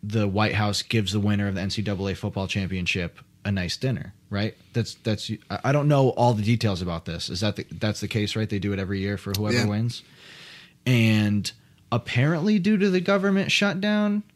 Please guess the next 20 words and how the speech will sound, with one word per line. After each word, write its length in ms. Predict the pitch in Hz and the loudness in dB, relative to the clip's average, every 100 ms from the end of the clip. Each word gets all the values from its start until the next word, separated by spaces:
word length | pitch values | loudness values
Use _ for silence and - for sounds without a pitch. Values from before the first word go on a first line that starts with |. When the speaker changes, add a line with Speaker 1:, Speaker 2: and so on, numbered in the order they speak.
| _ _ _ _ _ - | _ _ _ _ _ 2
Speaker 1:
they 140 | 127 | 4
didn't 340 | 117 131 131 | 6 4 4
have 540 | 113 127 127 123 123 120 - | 4 4 4 4 2 0 -2
money 460 | 117 117 117 123 123 | 0 2 2 2 0
to 680 | - - 120 120 113 110 107 _ _ _ | 0 0 4 4 4 2 -2 _ _ _
cater 800 | - - 127 135 151 156 160 165 _ _ _ _ _ - | -6 0 2 2 2 2 0 -4 _ _ _ _ _ -2
this 180 | 120 113 | 0 2
dinner. 540 | 107 123 147 156 175 - - - | 2 2 2 0 -4 -8 -20 -8
So 340 | - 123 113 | 0 2 4
wonderful, 760 | 110 107 117 117 - 117 107 104 | 4 4 4 2 2 2 2 0
uh, 220 | - 104 101 | 0 0 0
President 480 | - 110 104 104 | 0 0 2 -2
Donald 280 | 98 95 92 | -2 -4 -4
Trump 380 | - 143 147 - - - - - - - - - | -4 0 0 -2 -16 -18 -20 -20 -16 -16 -16 -4
decided 440 | 107 - 104 101 | 0 2 4 2
that 120 | 95 107 | -2 -2
they 100 | 104 | -2
were 140 | 101 | 0
gonna 240 | 95 95 | 0 0
get 320 | 95 90 87 | 0 -2 -4